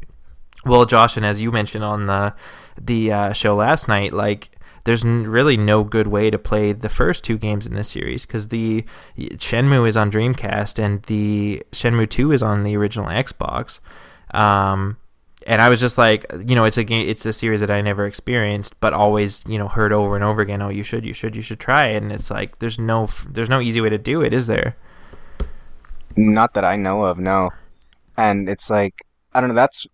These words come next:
Speaker 2: wha-, you know, we always talk crap about remasters, especially lately, but that's one series that really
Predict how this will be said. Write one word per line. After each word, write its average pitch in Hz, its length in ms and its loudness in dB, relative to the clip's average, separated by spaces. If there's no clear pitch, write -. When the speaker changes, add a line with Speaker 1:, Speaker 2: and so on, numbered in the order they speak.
Speaker 2:
wha-, 117 340 -6
you 135 100 0
know, 123 100 0
we 123 140 0
always 123 200 2
talk 110 220 0
crap 104 240 0
about 101 180 2
remasters, 98 640 -2
especially 110 460 0
lately, 98 320 -2
but 95 140 -4
that's 120 260 2
one 107 300 0
series 101 500 -2
that 87 140 -2
really 92 560 -2